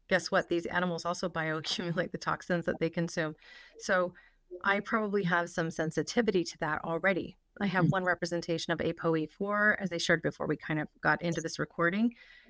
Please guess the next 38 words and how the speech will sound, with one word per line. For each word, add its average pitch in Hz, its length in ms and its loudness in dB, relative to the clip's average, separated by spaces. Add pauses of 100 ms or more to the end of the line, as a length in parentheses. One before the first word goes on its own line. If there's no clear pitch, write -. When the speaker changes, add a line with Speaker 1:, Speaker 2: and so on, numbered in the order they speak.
(140)
Speaker 1:
that - 180 0
can 180 160 -2
affect 165 460 -2
other 185 220 2
things 170 380 -2
as 160 160 -6
well 185 480 0
as 165 540 0
your, 160 400 -2 (320)
the 180 160 2
way 180 140 0
you, 175 480 -4
um, 160 360 0 (400)
integrate 190 800 0
the 175 120 0
omega-three 175 580 0
D 170 200 -2
H 170 240 -4
A 208 300 2
into 233 180 0
your 240 140 4
tissues, 302 580 -2 (300)
Speaker 2:
Mm-hmm. 196 320 4
Speaker 1:
like 165 160 -2
your 180 80 -2
brain 170 440 0
and 165 80 -6
your 170 140 -2
eyes. 170 380 2
But 170 280 -2
guess 175 240 -2
what? - 180 0
Fats 165 320 0
also 165 280 0
impact 170 580 -2
your 165 120 0
endocrine 202 460 0
system. - 460 -4